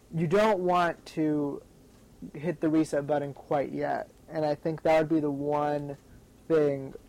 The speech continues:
as to why the Heat might not want to tank this year and, and miss the playoffs, while they might wanna have another respectable season, perhaps, um, trying to, if not get one of those top four spots,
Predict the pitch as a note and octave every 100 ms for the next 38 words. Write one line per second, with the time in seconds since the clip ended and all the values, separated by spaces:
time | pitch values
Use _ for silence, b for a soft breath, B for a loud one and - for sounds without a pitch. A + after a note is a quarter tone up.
0 | - D3+ C#3 - C#3 C3+ C3+ B2 C#3+ C#3
1 | C#3 C#3 C#3 C#3 C#3+ C#3 C#3 C3+ C3+ -
2 | C#3+ C3+ B2 - - - - C#3 C3+ -
3 | C3+ - C#3 C3+ C3+ C3+ C3+ - - C3+
4 | C3+ - D#3 C#3+ C3 - D3+ C#3+ C#3 D3+
5 | D3 D3 C#3+ D3+ D3 B B B D3+ D3+
6 | D3 C#3+ C#3+ C#3 C#3 C#3+ C#3 C3 - -
7 | - - - - - - - D3 - -
8 | D3 - D#3 D3 C#3 - D3 C#3 C#3 C#3
9 | C3+ C3+ C3+ - - - - - - -
10 | - - - - - D3 D3+ D3 C#3+ -
11 | - - D#3+ D3 C#3 - - F#3 D#3+ D3+
12 | D#3 - D3+ C#3+ C3+ C3 - - - -
13 | D#3 D#3 D3+ - D3 D3 C#3+ C#3+ - D3
14 | C3 - C#3 C3 - D#3 D3 C#3+ -